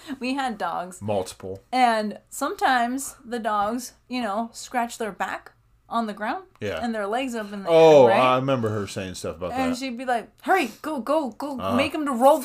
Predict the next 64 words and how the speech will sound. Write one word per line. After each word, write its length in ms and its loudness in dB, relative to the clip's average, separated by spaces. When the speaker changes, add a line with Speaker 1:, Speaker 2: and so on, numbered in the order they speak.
Speaker 1:
back 40 -4
Speaker 2:
flip 140 4
Speaker 1:
over." 160 6
Speaker 2:
'em 80 0
over. 260 2
Speaker 1:
<laughs> 140 -4
And 160 4
Speaker 2:
I 160 6
Speaker 1:
I'd 80 12
Speaker 2:
remember 180 2
Speaker 1:
be 100 2
Speaker 2:
that. 80 0
Speaker 1:
like, 360 0
"Why? 400 6
Speaker 2:
I 40 4
remember 200 6
you 80 6
telling 40 6
Speaker 1:
Scratch 180 6
Speaker 2:
me 40 6
Speaker 1:
it." 40 6
Speaker 2:
that, 120 6
and 100 2
I 40 4
was 100 2
Speaker 1:
It's 60 -4
Speaker 2:
like, 140 8
Speaker 1:
like, 80 -8
"No, 200 8
Speaker 2:
"Why?" 280 2
Speaker 1:
no, 380 2
someone's 460 0
gonna 240 -6
die." 480 4
Speaker 2:
Yeah. 320 2
Speaker 1:
And 100 -6
I'd 160 -4
be 80 -6
like, 220 -2
"What?" 280 4
Speaker 2:
I 120 4
do. 180 4
I 60 4
totally 300 4
Speaker 1:
She's 60 -2
Speaker 2:
remember 200 2
Speaker 1:
like, 80 4
Speaker 2:
that. 120 2
Speaker 1:
"That's 120 -2
signs 320 0
of 100 -6
a 60 -6
funeral. 560 -4
Speaker 2:
Yeah. 160 0
Speaker 1:
Someone's 460 0
gonna 180 -8
die. 260 -4
You 140 -10
gotta 240 -2
go 140 0
flip 280 -8
the 80 -8
dog." 220 4
<laughs> 560 -6